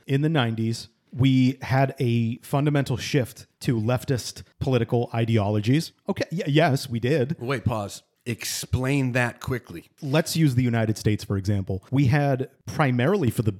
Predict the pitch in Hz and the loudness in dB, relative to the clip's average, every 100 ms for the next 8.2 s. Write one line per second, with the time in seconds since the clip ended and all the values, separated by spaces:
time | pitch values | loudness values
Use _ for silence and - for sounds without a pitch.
0 | - - 147 135 139 104 120 160 170 147 | -6 -12 -12 -12 -8 -4 0 0 0 -2
1 | 120 113 104 - 131 113 110 120 110 92 | -2 -2 -2 2 2 2 -2 -2 -2 -4
2 | 90 95 - 120 147 156 156 - - _ | -10 -16 -14 -10 2 4 4 0 -12 _
3 | - 135 - - 131 123 117 123 117 - | -4 -4 -2 0 2 2 2 2 2 0
4 | 107 104 135 120 117 - 113 101 90 - | 0 0 0 2 2 2 2 0 -2 0
5 | 123 107 113 117 113 98 - 113 113 131 | 2 2 0 0 -2 -4 -6 -4 -2 -2
6 | 117 113 104 - _ - 120 - _ 110 | -2 -4 -6 -12 _ -6 -6 -6 _ 0
7 | 147 151 151 131 131 127 120 123 123 120 | 2 2 -2 -2 -4 -2 0 0 2 0
8 | 110 | -2